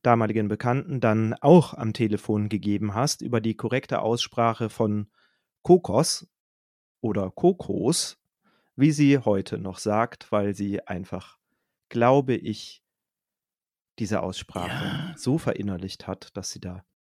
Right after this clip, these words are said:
Speaker 1: nicht mehr rauskommt, aber
Speaker 2: Vielleicht hat sie da ja an die, an, an die alte D-D-R-Geschichte mit der Koko gedacht. Der kommerziellen Koordinierung, Schalk Golodkowski, wenn du dich erinnerst, der für die D D R Devisen reingeschaufelt hat.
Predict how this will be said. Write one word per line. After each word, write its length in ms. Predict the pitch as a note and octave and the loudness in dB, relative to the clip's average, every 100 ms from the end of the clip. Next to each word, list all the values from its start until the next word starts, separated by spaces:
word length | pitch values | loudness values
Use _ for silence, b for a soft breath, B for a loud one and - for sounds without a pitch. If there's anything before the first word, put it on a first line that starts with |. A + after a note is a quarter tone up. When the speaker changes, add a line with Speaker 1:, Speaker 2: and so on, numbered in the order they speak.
| _ - | _ -6
Speaker 1:
nicht 200 | B2 B2+ | -4 -2
mehr 120 | A2 | -4
rauskommt, 720 | F#2+ F2+ - - G#2+ A2+ - | -2 -4 -6 -6 -6 -6 -2
aber 300 | A#2+ B2 A#2 - | 2 2 2 -2
Speaker 2:
Vielleicht 360 | D3 C3 C3 | -4 -2 -2
hat 140 | D3+ D3 | -4 -2
sie 120 | C#3 | -2
da 140 | C3+ | 0
ja 180 | C3+ C#3+ | 0 0
an 180 | C3 B2+ | 2 0
die, 200 | C3 C3 | 2 0
an, 260 | B2 B2 - _ _ - | -2 -4 -6 _ _ -2
an 120 | B2 | 0
die 120 | B2 | 0
alte 300 | C3+ C#3+ D3 | -2 -2 -2
D-D-R-Geschichte 920 | B2+ B2+ A2+ A#2 D3 A#2 - C3+ C3 | 0 0 0 -2 -4 -2 -2 -4 0
mit 220 | A#2 B2+ | 0 2
der 140 | A#2+ A2 | 0 -2
Koko 840 | - G#3 G3+ - D3 B2 A2+ F#2 - _ | 0 -2 -2 2 4 6 4 0 -6 _
gedacht. 640 | G2 E2 E2+ - - - _ _ _ _ _ _ _ _ _ _ | -6 -4 -4 -6 -16 -20 _ _ _ _ _ _ _ _ _ _
Der 120 | G#2 | -8
kommerziellen 720 | - D3+ D3+ C3+ E3 E3 C3+ | -2 0 2 2 2 4 4
Koordinierung, 880 | C3 D3+ C3 B2 C3 F3 E3 A#2+ F#2 | 4 2 2 4 4 4 4 4 2
Schalk 500 | - - C#3 D3 - - | -4 0 0 0 -6 -2
Golodkowski, 880 | C#3+ A#2+ - - D#3+ - - C3 G2+ | 2 2 0 -4 -4 -6 -2 -2 0
wenn 120 | G2 | 0
du 80 | F#2 | -2
dich 160 | F#2 | 0
erinnerst, 640 | G2 F#2 F#2 E2+ D2 - _ _ _ _ | 0 0 -2 -4 -8 -14 _ _ _ _
der 100 | G#2 | -4
für 140 | A2 A2+ | -2 0
die 160 | A2+ | 2
D 120 | A2 | 0
D 120 | A2+ A#2 | 2 2
R 240 | C3 C3+ | 2 0
Devisen 500 | A#2+ A#2 F#3 C#3 A2+ | 0 -2 -4 -2 -2
reingeschaufelt 880 | G#2+ G2+ G2+ F#2 - E2+ - E2 D#2+ | 2 2 2 -2 -2 -4 -6 -10 -10
hat. 260 | C#2 - | -12 -14